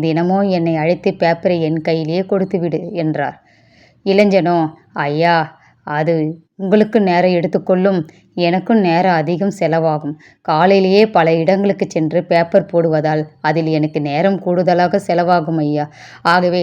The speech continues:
நீங்கள் மறுபடியும் அந்த பெட்டியை இருந்த இடத்திலேயே வைத்தால் நன்றாக இருக்கும்" என்றான். பெரியவரோ, "தம்பி, பரவாயில்லை, நீ என்னை அழைத்து கையில் பேப்பர் கொடுத்து விட்டு போ.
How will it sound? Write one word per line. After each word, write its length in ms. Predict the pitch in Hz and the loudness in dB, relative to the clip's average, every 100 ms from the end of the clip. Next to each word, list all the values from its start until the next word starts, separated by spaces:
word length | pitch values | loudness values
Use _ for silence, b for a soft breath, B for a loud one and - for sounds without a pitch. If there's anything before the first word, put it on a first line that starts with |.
| 165 | -2
நீங்கள் 260 | 170 165 156 | -2 -2 0
மறுபடியும் 600 | 156 185 214 233 233 233 | 2 4 6 6 6 4
அந்த 180 | 190 165 | 4 0
பெட்டியை 540 | 156 175 - 208 185 208 214 B _ | 0 -4 0 0 2 0 -2 B _
இருந்த 300 | 202 254 277 | 4 8 8
இடத்திலேயே 500 | 226 180 180 165 175 175 | 6 4 2 0 2 2
வைத்தால் 420 | 170 165 190 196 | 2 2 0 2
நன்றாக 360 | 165 160 170 185 | 0 2 2 0
இருக்கும்" 420 | 165 156 156 143 170 - | 0 -2 -2 -6 -8 -4
என்றான். 420 | 156 143 143 - _ _ _ _ | -2 -2 -4 -6 _ _ _ _
பெரியவரோ, 580 | 208 233 254 185 180 175 165 - | 2 6 6 6 4 2 0 -2
"தம்பி, 340 | 175 175 208 180 - | -2 2 4 2 -2
பரவாயில்லை, 640 | - 160 190 214 202 175 170 - _ - | 0 4 6 6 4 0 -4 -6 _ -6
நீ 140 | 180 170 | -4 -2
என்னை 240 | 160 165 | -2 -2
அழைத்து 340 | 160 185 208 240 | 0 0 2 0
கையில் 380 | 196 180 208 214 | 2 2 2 4
பேப்பர் 380 | 180 175 202 208 | 2 4 2 2
கொடுத்து 260 | 185 185 | 0 0
விட்டு 280 | 196 190 196 - | -2 -2 -4 -2
போ. 180 | 180 | -2